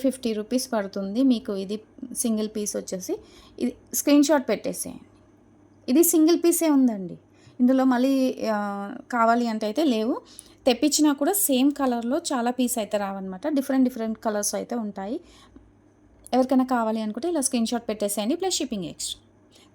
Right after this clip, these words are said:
చంద్రహారం చైన్‌కి వేసుకున్నా కూడా చాలా బాగుంటుంది. లేదు అనుకోండి, మీరు షుగర్ బీడ్స్‌కైనా సరే మీరు మేకింగ్ చేసుకొని వేసుకుని చాలా బాగుంటుంది. లేదనుకోండి, వీటికైనా సరే బాగుంటుంది. మీరు మేకింగ్ చేసుకునే దాన్ని బట్టి ఉంటుందన్నమాట. ఇవాల్టి వీడియో అయితే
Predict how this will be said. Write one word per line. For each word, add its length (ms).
చంద్రహారం 520
చైన్‌కి 380
వేసుకున్నా 420
కూడా 180
చాలా 280
బాగుంటుంది. 440
లేదు 280
అనుకోండి, 360
మీరు 180
షుగర్ 320
బీడ్స్‌కైనా 540
సరే 220
మీరు 180
మేకింగ్ 320
చేసుకొని 340
వేసుకుని 260
చాలా 300
బాగుంటుంది. 480
లేదనుకోండి, 500
వీటికైనా 420
సరే 140
బాగుంటుంది. 460
మీరు 160
మేకింగ్ 360
చేసుకునే 440
దాన్ని 220
బట్టి 180
ఉంటుందన్నమాట. 640
ఇవాల్టి 320
వీడియో 260
అయితే 180